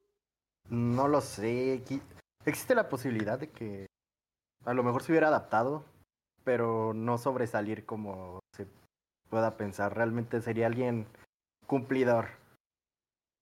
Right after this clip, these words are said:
que te, te dé el trabajo bien, pero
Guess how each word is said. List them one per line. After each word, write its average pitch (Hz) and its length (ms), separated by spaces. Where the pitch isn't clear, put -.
que 120 100
te, 110 380
te 127 120
dé 123 80
el 135 200
trabajo 139 400
bien, 127 300
pero 107 280